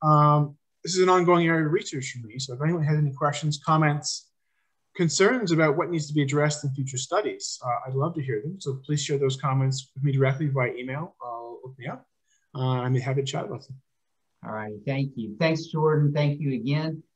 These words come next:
Speaker 2: Thank you, everybody, for coming today. And, um, actually, I will...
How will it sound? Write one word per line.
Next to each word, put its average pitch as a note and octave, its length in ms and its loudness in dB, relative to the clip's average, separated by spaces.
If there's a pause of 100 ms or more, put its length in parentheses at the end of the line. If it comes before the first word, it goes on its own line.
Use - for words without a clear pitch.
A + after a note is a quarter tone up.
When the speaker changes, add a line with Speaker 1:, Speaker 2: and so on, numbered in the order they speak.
Speaker 2:
Thank E3+ 220 2
you, F3+ 80 4
everybody, D#3 500 2
for - 120 -4
coming E3+ 420 0
today. G3+ 600 4
And, D3 680 4 (100)
um, C#3 420 2
actually, D#3 280 0
I C#3+ 120 6
will... C3 300 0